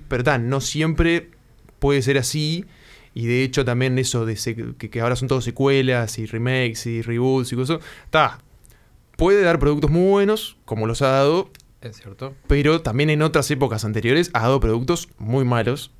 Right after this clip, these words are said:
Speaker 1: peores que los originales. Entonces yo quería discutir el tema de qué secuela, qué reboot, qué remake es mejor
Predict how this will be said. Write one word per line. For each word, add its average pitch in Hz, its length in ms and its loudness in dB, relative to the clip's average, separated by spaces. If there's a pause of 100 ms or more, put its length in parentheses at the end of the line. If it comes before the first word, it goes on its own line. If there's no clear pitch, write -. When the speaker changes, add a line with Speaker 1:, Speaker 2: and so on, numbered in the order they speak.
(140)
Speaker 1:
peores 117 240 0
que 123 80 -2
los 107 160 -4
originales. 95 520 -12 (920)
Entonces 123 280 -2
yo 127 120 -2
quería 131 200 2
discutir 147 600 0 (480)
el 110 200 -2
tema 139 280 2
de 135 340 0 (1040)
qué 185 220 2
secuela, 143 680 0
qué 180 140 4
reboot, 135 400 0 (140)
qué 190 120 4
remake 151 560 0 (600)
es 135 120 0
mejor 175 560 2